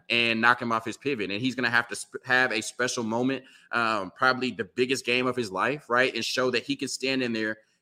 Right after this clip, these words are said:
take that pressure, and deliver the ball. Because if he can,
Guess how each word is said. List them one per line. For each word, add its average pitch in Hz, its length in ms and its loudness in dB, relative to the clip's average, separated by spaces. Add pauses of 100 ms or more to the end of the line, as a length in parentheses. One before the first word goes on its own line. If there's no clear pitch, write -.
take 147 260 -2
that 131 200 2
pressure, 113 520 -2 (120)
and 127 160 0
deliver 117 300 2
the 101 80 -4
ball. 110 280 2
Because 107 280 -4
if 107 100 -10
he 135 100 -4
can, 131 540 0